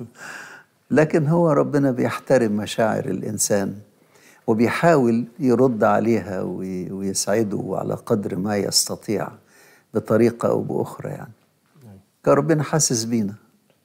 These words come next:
Speaker 2: أيوة.
Speaker 1: جم-، برضو جملة جميلة يقول: "الله يسمع الأنات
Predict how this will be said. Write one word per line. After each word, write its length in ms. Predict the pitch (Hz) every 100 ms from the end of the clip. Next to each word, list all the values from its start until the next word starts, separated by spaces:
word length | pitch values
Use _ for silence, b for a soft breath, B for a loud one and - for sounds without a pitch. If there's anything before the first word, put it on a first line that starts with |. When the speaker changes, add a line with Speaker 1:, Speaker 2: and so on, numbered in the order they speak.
| _ 107
Speaker 2:
أيوة. 160 | 98 92 _ _ _ b b b b b b -
Speaker 1:
جم-، 500 | 117 113 - - 110
برضو 500 | 131 117 117 110 131
جملة 220 | 127 104
جميلة 480 | 101 101 120 120 101
يقول: 440 | 107 - 123 -
"الله 300 | 107 113 127
يسمع 580 | 117 135 - - 107 104
الأنات 640 | 104 101 107 107 120 127